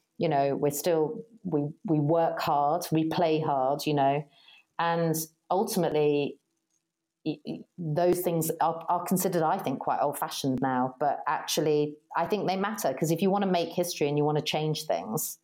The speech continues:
you have to, you have to run at it. You know, we might be a tortoise, you know, to the outside world, but we are definitely a hare inside the business. We're running at this. We're not, we're not taking our time to try and fix it. We're running right at it.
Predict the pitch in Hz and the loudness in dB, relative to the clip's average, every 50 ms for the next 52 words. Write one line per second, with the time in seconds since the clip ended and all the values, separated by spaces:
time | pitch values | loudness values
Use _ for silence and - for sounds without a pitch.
0 | _ _ _ _ _ _ _ _ _ - 175 139 - - 190 185 - - - - | _ _ _ _ _ _ _ _ _ -2 -2 0 0 -2 -2 -2 -4 -6 -4 -2
1 | 185 165 - - - 165 185 180 196 202 202 - 190 165 170 214 226 196 - - | -2 -2 -2 -2 0 2 2 2 2 -2 -2 -2 -2 0 0 0 0 0 0 -2
2 | - 92 92 - - - _ _ _ _ - 160 151 147 143 143 143 147 147 - | -2 0 0 0 -2 -4 _ _ _ _ -2 0 2 2 4 4 2 2 0 -4
3 | - _ _ - 165 165 175 190 202 180 - 180 170 165 170 - - 180 170 170 | -10 _ _ -2 0 2 2 2 2 0 2 2 2 2 2 0 0 2 2 2
4 | - 180 165 156 151 156 - - - - - - - _ _ _ _ _ _ - | 0 2 2 2 0 0 -4 -6 -8 -12 -18 -20 -20 _ _ _ _ _ _ -2
5 | 165 160 143 156 - - 160 151 151 - - - - 147 147 143 - 170 160 147 | -2 0 0 -2 0 2 2 2 2 2 0 -2 0 0 0 0 0 0 0 0
6 | 151 - 135 143 160 160 160 151 147 147 147 - - - - - 151 151 143 - | 0 -2 -2 0 2 4 4 4 4 2 0 -2 -4 -6 -4 -2 -2 -2 0 2
7 | 147 143 143 - 180 170 156 131 127 127 135 143 - _ - 156 156 156 - 147 | 2 0 0 0 0 0 2 2 0 0 -2 -4 -6 _ 0 2 2 2 0 -2
8 | 143 143 - 156 175 165 160 135 120 - - 160 156 151 151 165 165 165 151 135 | -2 -2 -2 -2 -2 0 0 0 -2 0 2 2 2 4 2 0 0 0 0 0
9 | 127 120 - - 120 117 117 - - 156 156 165 180 175 - - 170 170 185 175 | 0 -2 -2 -2 -4 -2 -2 -2 -2 0 0 2 0 0 0 0 0 0 0 0
10 | 175 - - 175 170 170 - 160 156 151 160 156 160 - 170 160 151 139 139 143 | -2 -2 -2 -2 0 0 0 2 2 2 0 0 -2 -2 -2 0 0 -2 -2 -4
11 | 135 147 147 147 - _ _ _ _ - - - - 147 135 135 135 - - - | -6 -8 -10 -12 -14 _ _ _ _ -14 -8 -4 -2 0 0 0 -2 -2 -4 -6
12 | - - - - - - - - - - 151 151 143 143 139 139 131 139 147 143 | -4 -4 -2 -2 -2 -2 -4 -6 -8 -4 -2 0 2 2 2 2 0 0 0 0
13 | 135 139 139 139 135 139 131 120 - - 117 - - - - - | 2 2 2 2 2 2 2 0 -2 -4 -6 -6 -4 -6 -8 -8